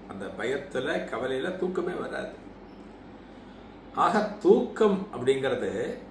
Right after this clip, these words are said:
உண்மையிலேயே கடவுள் கொடுத்த ஒரு வரம். அந்த வரம் எல்லோருக்கும் கிடைக்குமா என்று கேட்டால் பெரிய கொஸ்டின் மார்க் தான்.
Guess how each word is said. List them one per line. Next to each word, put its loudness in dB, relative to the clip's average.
உண்மையிலேயே 6
கடவுள் 6
கொடுத்த 2
ஒரு 2
வரம். -6
அந்த 2
வரம் 2
எல்லோருக்கும் 6
கிடைக்குமா 0
என்று -2
கேட்டால் -2
பெரிய -4
கொஸ்டின் -8
மார்க் -10
தான். -14